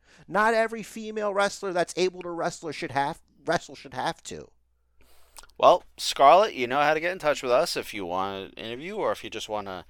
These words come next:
Speaker 2: answer Jerry's question, you know where you can hit us up.
Speaker 1: And first of all, look, let me be, let me be the white knight in here, okay?
Speaker 2: Mm-hmm.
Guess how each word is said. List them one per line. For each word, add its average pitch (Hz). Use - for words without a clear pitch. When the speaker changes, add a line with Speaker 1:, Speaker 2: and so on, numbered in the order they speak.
Speaker 2:
answer 117
Jerry's 107
question, 160
you 151
know 151
where 143
you 143
can 131
hit 131
us 127
up. -
Speaker 1:
And 156
first -
of 165
all, 196
look, -
let 113
me 185
be, 165
let 117
me 220
be 113
the 143
white 92
knight 80
in 147
here, 226
okay? 110
Speaker 2:
Mm-hmm. 87